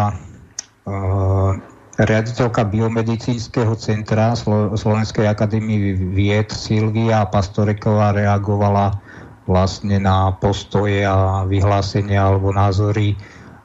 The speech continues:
doktora Lakotu. A ona, ona,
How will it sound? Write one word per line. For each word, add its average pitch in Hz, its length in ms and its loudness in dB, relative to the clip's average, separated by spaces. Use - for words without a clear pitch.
doktora 110 480 0
Lakotu. 104 720 0
A 95 240 0
ona, 120 360 0
ona, 127 520 -2